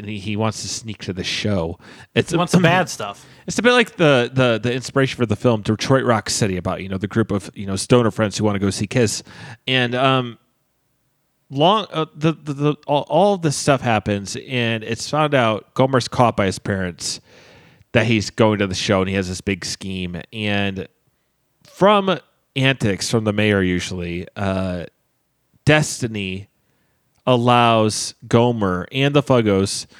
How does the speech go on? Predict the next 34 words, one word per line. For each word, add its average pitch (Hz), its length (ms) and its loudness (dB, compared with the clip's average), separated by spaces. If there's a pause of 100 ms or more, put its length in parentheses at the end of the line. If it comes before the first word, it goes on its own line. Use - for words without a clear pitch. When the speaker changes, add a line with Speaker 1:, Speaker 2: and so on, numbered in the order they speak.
(140)
Speaker 1:
to 123 100 0
meet 107 220 -8
Kiss. - 560 -2 (1160)
And 127 200 4
the 131 120 2
interesting 139 380 0
part 120 360 2
is 110 120 -2
they 120 140 2
meet 127 300 -4
them 107 520 -2 (680)
backstage. 113 720 2
They 113 100 4
end 110 100 0
up 107 80 -2
back 104 280 -2
there 92 440 0
by 110 140 0
accident, 98 720 -2
and 113 140 -6
they 110 100 2
see 123 200 -2
Kiss 131 360 0
without 101 240 -2
their 95 100 -2
makeup, 92 520 -4
and 113 120 -4
they 107 100 0
see 120 260 -2
that 113 140 0
they're 113 180 4
some 117 200 0
of 110 40 -8
the 104 140 -2